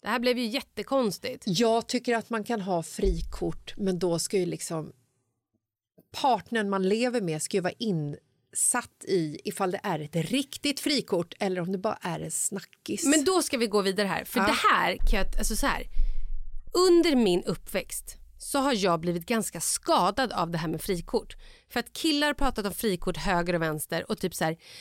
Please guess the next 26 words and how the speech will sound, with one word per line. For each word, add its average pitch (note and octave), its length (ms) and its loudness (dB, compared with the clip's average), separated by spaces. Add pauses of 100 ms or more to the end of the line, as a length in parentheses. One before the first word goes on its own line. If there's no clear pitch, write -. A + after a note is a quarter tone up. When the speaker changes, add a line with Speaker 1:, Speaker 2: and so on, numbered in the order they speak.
(120)
Speaker 1:
Megan C4 480 4
Fox, - 500 -2
bla A3 280 2
bla G3+ 180 2
bla, F3 440 2
eller A#3 220 2
typ G#3 220 0
så G#3 100 0
här, E3 120 4 (340)
Speaker 2:
Va? E3 80 -2 (920)
Speaker 1:
ja, - 80 4
men F4 180 6 (120)
typ G3 380 2
någon A3 240 4
kvinna F#3+ 440 2
som G#3+ 200 -2
Speaker 2:
Ja, D#4+ 220 4
Speaker 1:
är - 40 2
Speaker 2:
alltså D#4 200 2
inte D4 260 0
VA? G#3+ 220 0 (340)
Megan A3+ 420 0
Fox, C4+ 360 2
utan F#3 400 2
VA? F#3+ 200 -2 (540)
Frikort? F#3+ 720 0